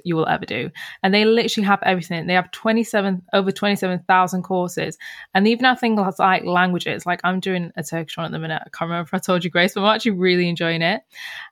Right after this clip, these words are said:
And the best part is, Skillshare have kindly given our listeners a two-week free trial. And then after that, it's just fourteen pounds per month to unlimited access. That's to all the courses. And you can also cancel at any time. So if you do want to cancel before your trial ends, you're more than welcome.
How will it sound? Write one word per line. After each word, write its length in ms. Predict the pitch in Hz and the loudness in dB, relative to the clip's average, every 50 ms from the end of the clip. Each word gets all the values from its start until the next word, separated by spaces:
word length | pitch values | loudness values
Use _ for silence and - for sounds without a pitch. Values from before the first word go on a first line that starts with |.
| _ _ | _ _
And 320 | 208 196 196 202 202 190 - 190 | 2 2 4 2 -2 -4 -4 -4
the 140 | 180 196 | -6 0
best 220 | 190 254 294 285 - | 2 2 2 4 2
part 140 | 294 - - | 2 4 4
is, 200 | 185 185 180 - | 4 2 0 -2
Skillshare 480 | - - - - 226 226 226 - 220 | -8 -12 -2 0 2 2 2 2 2
have 100 | 190 190 | 0 0
kindly 360 | - - - 220 214 226 226 | -2 -2 0 2 2 2 2
given 200 | 220 240 220 220 | 0 0 0 2
our 140 | 226 220 214 | 2 2 4
listeners 360 | 196 190 180 - - 180 156 - | 2 0 0 -2 -4 -6 -4 -6
a 60 | - | -10
two-week 720 | 151 - - - 214 220 220 208 175 175 180 175 - - | -10 -8 -6 -2 0 0 0 -2 -2 -4 -4 -4 -6 -10
free 220 | - - 180 175 160 | -10 -6 -4 -4 -2
trial. 380 | - 170 156 160 - - - _ - - - _ _ | 0 0 2 2 0 -2 -6 _ -18 -20 -20 _ _
And 60 | 185 | 0
then 80 | 196 208 | 2 2
after 220 | 220 220 - 226 | 2 2 0 2
that, 160 | 208 202 - | 2 2 2
it's 100 | 160 - | 2 -2
just 240 | - 180 151 - _ | -6 -8 -8 -6 _
fourteen 340 | - 208 214 208 - 220 202 | 2 2 2 2 0 -2 0
pounds 300 | 202 202 196 196 190 - | 2 2 2 2 0 -4
per 180 | _ - 196 185 | _ 0 0 2
month 320 | 180 170 165 165 160 - _ _ _ - | 2 2 0 -2 -4 -10 _ _ _ -4
to 120 | - 185 | -2 0
unlimited 400 | 175 180 180 185 180 175 - 175 | 2 2 2 2 2 0 2 2
access. 400 | 175 165 - - - 165 151 - | 2 2 2 -2 -6 -6 -6 0
That's 240 | - 180 160 165 - | 2 2 2 2 0
to 80 | 185 165 | -4 -2
all 180 | - 170 170 165 | -2 -2 -2 -2
the 60 | 160 | -4
courses. 580 | - - 160 160 156 - - - - - - - - - - - - - - | -4 -2 -4 -2 -4 -4 -6 -6 -6 -6 -10 -14 -18 -20 -18 -20 -20 -4 0
And 60 | 202 | 0
you 60 | 202 | 2
can 120 | - 220 220 | 4 4 4
also 220 | 233 226 - 226 | 4 4 2 0
cancel 360 | 220 - 208 190 175 - 190 | 2 4 2 2 2 2 0
at 60 | - | 0
any 160 | 160 156 175 175 | 2 0 0 -2
time. 300 | - - 170 160 160 160 | -2 0 0 0 0 -2
So 140 | - - | -2 -4
if 100 | 185 - | -2 -2
you 80 | 196 185 | -2 0
do 140 | - 214 208 | 0 2 0
want 140 | 202 180 - | 0 -2 0
to 40 | |
cancel 300 | - 196 185 175 - 180 | 0 0 0 0 0 -6
before 260 | 180 175 - 202 202 202 | -6 -4 -2 0 0 0
your 80 | 202 | 0
trial 340 | 196 - - 196 190 196 196 | -2 0 0 2 2 4 2
ends, 300 | 202 220 240 254 247 - | 2 2 0 0 -2 -2
you're 80 | 185 170 | -2 -2
more 200 | 165 165 160 156 | -2 -2 -4 -4
than 120 | - - | -6 -6
welcome. 460 | - - - - - - - - 175 | -6 -8 -8 -10 -12 -14 -14 -14 -16